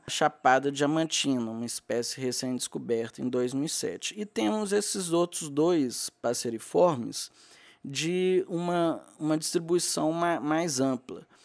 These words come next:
né? O Polystichtus superciliaris, que ele ocorre tanto nos campos supestres ao longo de todo o espinhaço, né? Mas também ele ocorre na Serra da Mantiqueira e na Serra do Mar, Serra da Bocaina,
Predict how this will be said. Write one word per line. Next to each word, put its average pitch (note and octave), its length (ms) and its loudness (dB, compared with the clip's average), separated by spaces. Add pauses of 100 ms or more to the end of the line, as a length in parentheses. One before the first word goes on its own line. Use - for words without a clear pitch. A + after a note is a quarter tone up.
(220)
né? B2 180 -2
O C3 60 0
Polystichtus F3 1040 -2
superciliaris, B2+ 1300 0 (420)
que - 100 -4
ele D3 140 6
ocorre C#3+ 720 4 (140)
tanto A3+ 420 0
nos C#3+ 260 2
campos F3 340 -4
supestres C#3 840 0
ao B2+ 140 4
longo C#3 360 2
de B2 140 -8
todo F#3 400 2
o - 20 -6
espinhaço, A#2+ 960 -4 (680)
né? B2 220 -2
Mas D3 340 2
também D#3+ 340 2
ele F3+ 120 2
ocorre D3 420 4
na C3+ 160 -2
Serra F3+ 360 0
da D#3 120 2
Mantiqueira C#3 880 -2 (680)
e F3+ 360 -4
na D#3+ 240 2
Serra D#3 380 2
do F3 140 -2
Mar, C3 400 0
Serra A#2+ 320 -4
da C3 100 0
Bocaina, C#3 1080 0